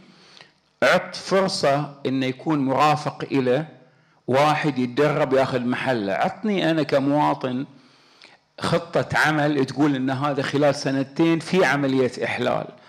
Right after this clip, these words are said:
مو على كيفك أنت تحطه وتخليه. بضرب لكم مثال، في مستشار في شركة أسري أنا تكلمت عنه، سنتين يعيد هيكلة أسري.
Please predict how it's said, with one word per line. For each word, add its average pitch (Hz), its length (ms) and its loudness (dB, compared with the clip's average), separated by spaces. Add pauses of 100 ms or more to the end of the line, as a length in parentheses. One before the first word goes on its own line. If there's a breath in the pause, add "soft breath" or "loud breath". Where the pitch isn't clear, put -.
(200 loud breath)
مو 165 180 0
على 160 200 4
كيفك 143 500 0
أنت 120 160 -4
تحطه - 420 -2
وتخليه. 113 580 -2 (200)
بضرب 127 300 0
لكم 123 300 0
مثال، 143 400 0 (300 loud breath)
في - 140 -4
مستشار 147 680 0
في 117 120 -12
شركة 123 540 -4
أسري - 340 -4
أنا 110 120 -2
تكلمت 117 460 -4
عنه، 95 340 -8 (760 soft breath)
سنتين 196 960 0
يعيد 147 400 0
هيكلة 135 560 0
أسري. 110 440 -4